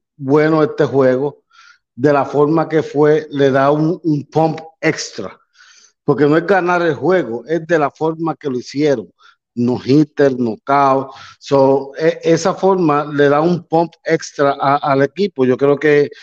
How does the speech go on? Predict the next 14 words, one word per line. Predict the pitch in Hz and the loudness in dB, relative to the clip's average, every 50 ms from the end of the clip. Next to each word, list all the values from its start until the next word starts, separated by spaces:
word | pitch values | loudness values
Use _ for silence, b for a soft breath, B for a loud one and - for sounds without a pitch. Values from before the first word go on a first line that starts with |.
| B B B B B _ _ | B B B B B _ _
que | 143 139 | 0 2
va | 135 135 | 2 2
a | 135 135 | 0 -2
estar, | - 151 147 143 151 143 147 | -2 -2 0 0 -2 -2 0
el | 156 143 139 | 0 2 2
equipo | 139 139 139 143 139 143 160 160 160 160 156 156 165 143 147 151 - | 0 0 -2 -4 -2 0 2 4 4 4 4 2 2 0 -2 -4 -2
va | 147 | -4
a | 143 | -2
estar | - - 151 147 | 0 -2 -2 0
muy | 147 143 151 151 | 0 0 0 0
bien, | 143 143 151 156 156 | 2 2 2 2 2
muy, | 156 151 147 151 156 151 | 0 0 2 2 2 2
muy | 147 147 143 151 160 160 | 2 0 2 2 2 2
motivado. | 160 165 160 - 165 156 143 135 131 127 139 147 | 2 0 0 0 0 2 2 2 2 2 0 -2